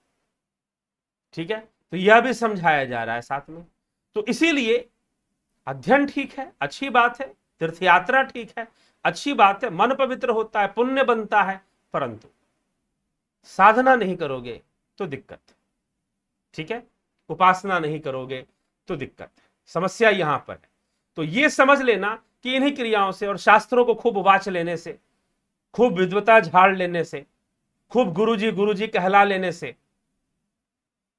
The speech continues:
लोभी गुरु लालची चेला नरक में होए ठेलम ठेला, ऐसी स्थिति बन जाती है। तो ऐसा कर लेने से कुछ होने वाला नहीं है।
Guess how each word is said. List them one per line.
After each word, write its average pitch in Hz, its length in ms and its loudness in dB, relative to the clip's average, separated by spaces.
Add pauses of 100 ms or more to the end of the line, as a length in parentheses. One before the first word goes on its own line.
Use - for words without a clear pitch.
(180)
लोभी 190 320 0
गुरु 208 220 0
लालची 196 420 4
चेला 208 280 2
नरक 190 300 -2
में 196 120 -6
होए 185 160 -2
ठेलम 185 340 -4
ठेला, 175 280 0
ऐसी 175 200 -4
स्थिति 175 280 -10
बन 175 180 -6
जाती 170 320 -2
है। 185 100 -18 (1800)
तो 269 160 2
ऐसा 269 400 4
कर 285 260 2
लेने 226 320 4
से 247 180 -8
कुछ 226 360 -14
होने 185 180 -6
वाला 165 260 -4
नहीं 135 320 -12
है। 143 240 -16